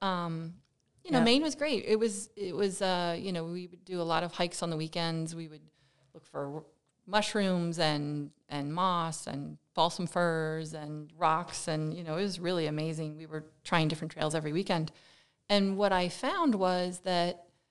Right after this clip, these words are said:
Speaker 1: it really contributed to the creative process. It made me much more creative.
Speaker 2: Mm-hmm.
Speaker 1: And the takeaway that I have out of sort of the pandemic was that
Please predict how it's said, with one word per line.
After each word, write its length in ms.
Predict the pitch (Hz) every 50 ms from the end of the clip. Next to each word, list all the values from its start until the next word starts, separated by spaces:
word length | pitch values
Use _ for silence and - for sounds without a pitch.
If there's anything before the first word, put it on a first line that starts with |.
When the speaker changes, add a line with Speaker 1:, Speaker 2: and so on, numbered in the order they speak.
| _ _ _ _ _ -
Speaker 1:
it 120 | 220 208 220
really 260 | 240 269 285 320 269
contributed 520 | - 233 220 214 226 214 220 202 202 185 -
to 100 | - 180
the 100 | 175 170
creative 320 | - - 165 160 160 -
process. 640 | - 170 151 151 - - 165 - - - - - - _
It 140 | - 196 185
made 240 | 190 196 190 180 170
me 220 | 175 180 202 220
much 280 | 202 175 - - - -
more 140 | 180 156 -
creative. 500 | - - 170 - - - 175 170 170 - -
Speaker 2:
Mm-hmm. 400 | 180 170 165 147 143 165 147 143 143 - - - - - - _ _ _ _ _ -
Speaker 1:
And 580 | 196 190 190 185 180 175 175 175 170 180 190 - _ _ _ _ _ _ _ _ -
the 80 | 202 190
takeaway 520 | - 247 277 294 - 277 226 202 190 180
that 100 | 165 156
I 140 | 165 190 220
have 340 | 220 214 180 170 165 165 165
out 220 | - 165 165 165 165
of 260 | 165 160 160 160 - - _ _
sort 220 | - - - 175 170
of 60 | 160
the 60 | 165
pandemic 640 | - 180 170 165 165 160 165 160 160 156 160 156 160
was 240 | 165 165 160 156 160
that 380 | 170 160 160 160 156 - -